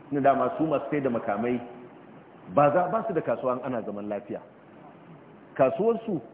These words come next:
ana tashin hankali. To, "Wa hadha a'zamu min as-sabri ala jawril ja'ir." Waɗannan ɓarnace-ɓarnace da aka ambata sun fi girma bisa zaluncin azzalimi. To shine, a,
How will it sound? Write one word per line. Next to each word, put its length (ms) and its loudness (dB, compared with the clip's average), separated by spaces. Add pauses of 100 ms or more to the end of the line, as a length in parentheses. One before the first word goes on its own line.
(340)
ana 180 -4
tashin 340 -6
hankali. 400 -10 (2000)
To, 80 6
"Wa 160 8
hadha 480 4 (200)
a'zamu 260 0
min 180 -4
as-sabri 420 -6
ala 360 -8
jawril 400 -8
ja'ir." 300 -10 (400)
Waɗannan 520 4
ɓarnace-ɓarnace 840 -2
da 120 0
aka 220 -4
ambata 500 -8
sun 140 -6
fi 80 -8
girma 460 -4 (420)
bisa 240 -6
zaluncin 640 -2
azzalimi. 560 -6 (1400)
To 100 -6
shine, 500 2 (300)
a, 460 0